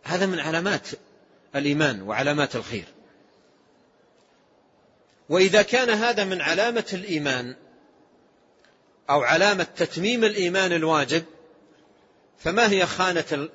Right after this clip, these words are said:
النمام هنا؟ ما هي خانة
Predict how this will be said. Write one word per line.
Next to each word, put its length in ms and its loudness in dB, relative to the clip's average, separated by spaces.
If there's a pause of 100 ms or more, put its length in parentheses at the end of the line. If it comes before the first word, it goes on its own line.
(140)
النمام 600 -4
هنا؟ 200 -12 (1700)
ما 140 2
هي 140 4
خانة 380 0